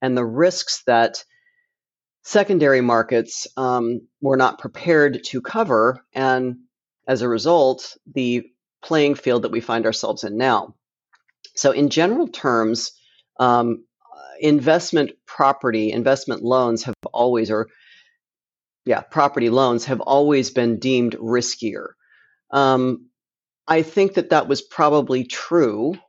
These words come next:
pre-oh eight, oh nine, but post-oh eight, oh nine, the same mentality still exists, and I'm not sure I agree with that. I'm not in a position to make any policy change, so it's not gonna be up to me,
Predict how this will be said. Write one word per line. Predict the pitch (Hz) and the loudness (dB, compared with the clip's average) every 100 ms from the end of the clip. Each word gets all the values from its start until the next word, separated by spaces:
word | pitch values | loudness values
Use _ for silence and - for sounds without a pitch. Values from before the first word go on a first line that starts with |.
| _ _ _ _ _ _ | _ _ _ _ _ _
pre-oh | - 190 170 139 113 117 110 | -4 0 2 2 0 -2 0
eight, | 107 | -2
oh | 113 | -6
nine, | 110 98 117 127 _ _ - | -10 -10 -10 -12 _ _ -2
but | 170 - | -2 -2
post-oh | - 254 269 - 139 | 0 0 0 0 4
eight, | 131 | 4
oh | 120 | 2
nine, | 117 110 107 113 | 0 0 0 -2
the | 131 | -4
same | 131 165 180 | -4 -2 0
mentality | 190 156 147 151 151 143 131 | 2 0 0 0 2 2 0
still | - 123 | -4 -4
exists, | 120 107 151 135 - | -4 -2 0 0 0
and | 139 | 0
I'm | 175 | 2
not | 208 190 | 0 0
sure | - 165 156 | -2 -2 0
I | - | 2
agree | 131 107 104 131 | 2 0 0 0
with | 127 117 101 | 0 -2 -2
that. | 90 - _ _ _ _ 127 | -4 -4 _ _ _ _ 0
I'm | 143 | 2
not | 131 104 | 4 2
in | |
a | 110 | -2
position | 123 117 - 113 | -2 -2 -2 -4
to | 113 113 | -2 0
make | 117 117 | 0 0
any | 107 | -4
policy | 104 117 110 - 98 | -2 0 0 0 -8
change, | - 175 143 120 139 | -4 0 0 0 -2
so | - 113 | 0 0
it's | - | 0
not | 117 113 | -4 -4
gonna | 110 | -4
be | 113 | -4
up | 110 | -4
to | - 131 | -4 -2
me, | 147 131 | 2 0